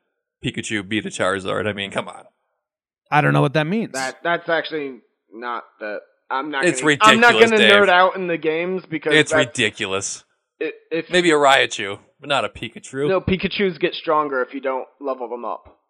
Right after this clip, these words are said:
Speaker 3: Or if you, if you level them up but don't evolve them. I hate
Speaker 1: Okay.
Speaker 3: that I know that.
Speaker 2: So
Speaker 1: <laughs> Okay.
Speaker 2: I texted you guys at one point and said, "I'm paying attention so hard." I was building
Speaker 1: Yeah.
Speaker 2: a desk in my office,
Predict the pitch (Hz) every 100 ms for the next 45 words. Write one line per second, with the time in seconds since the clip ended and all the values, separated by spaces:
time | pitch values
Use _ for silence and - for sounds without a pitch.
0 | - 180 185 196 170 202 - 196 196 180
1 | 175 170 160 - 151 151 139 127 123 113
2 | 90 78 - 143 139 135 123 131 120 117
3 | 104 80 82 - _ - 135 135 170 170
4 | 165 160 156 156 151 165 220 170 180 -
5 | 165 156 190 180 190 196 185 202 190 214
6 | 202 196 208 190 - 160 143 135 127 _
7 | _ - 170 170 165 - 143 - 131 -
8 | - 175 156 123 - 147 147 165 185 190
9 | 208 165 143 131 - 156 143 123 113 107
10 | -